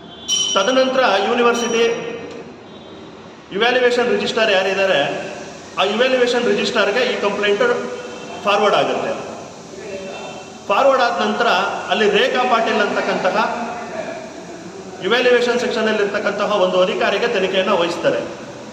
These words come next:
ಅವರು ಕರೆ ಮಾಡಿ ನಮ್ಮಿಂದ ಮತ್ತೆ ಸಂಪೂರ್ಣ ದಾಖಲಾತಿಗಳನ್ನ ಪಡೆದು ವಿವರಗಳನ್ನ ಕೇಳಿ ತಿಳ್ಕೊಂಡು,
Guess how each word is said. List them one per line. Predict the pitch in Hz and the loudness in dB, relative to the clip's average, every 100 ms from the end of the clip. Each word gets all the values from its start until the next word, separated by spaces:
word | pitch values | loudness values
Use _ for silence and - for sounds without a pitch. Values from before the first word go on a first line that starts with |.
| 988 - - - - - - - - 170 | -12 -12 -12 -12 -10 -12 -14 -16 -6 0
ಅವರು | 240 285 269 | 2 2 2
ಕರೆ | 240 240 | 2 4
ಮಾಡಿ | 240 240 | 4 2
ನಮ್ಮಿಂದ | 226 202 226 226 | 2 2 2 2
ಮತ್ತೆ | 220 208 226 | 0 0 0
ಸಂಪೂರ್ಣ | 214 214 214 | -2 -2 0
ದಾಖಲಾತಿಗಳನ್ನ | 214 196 202 196 196 190 185 190 | 2 2 2 0 0 2 2 2
ಪಡೆದು | 185 180 185 202 | 0 0 2 0
ವಿವರಗಳನ್ನ | - 160 185 208 196 190 185 185 | -2 -2 2 2 2 2 0 0
ಕೇಳಿ | 185 185 190 | 0 -2 -2
ತಿಳ್ಕೊಂಡು, | 180 175 180 170 | -4 -2 -2 -2